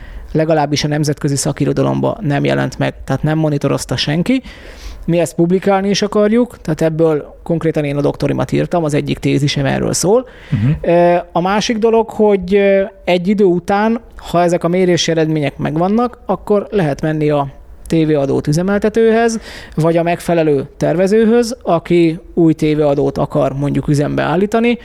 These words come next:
Speaker 1: toronnyal, antennával, mindenféle egyébbel, hogy akkor hogyan módosítsa,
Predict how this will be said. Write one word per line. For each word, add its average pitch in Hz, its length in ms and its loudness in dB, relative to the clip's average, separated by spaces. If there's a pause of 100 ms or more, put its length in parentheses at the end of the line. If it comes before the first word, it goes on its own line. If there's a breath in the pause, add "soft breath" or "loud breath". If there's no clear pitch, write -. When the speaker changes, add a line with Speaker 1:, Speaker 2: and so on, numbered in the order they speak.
(460 loud breath)
Speaker 1:
toronnyal, 151 640 0
antennával, 151 640 0
mindenféle 143 500 -2
egyébbel, 226 600 0
hogy 196 220 0
akkor 190 500 -2
hogyan 185 280 2
módosítsa, 156 760 0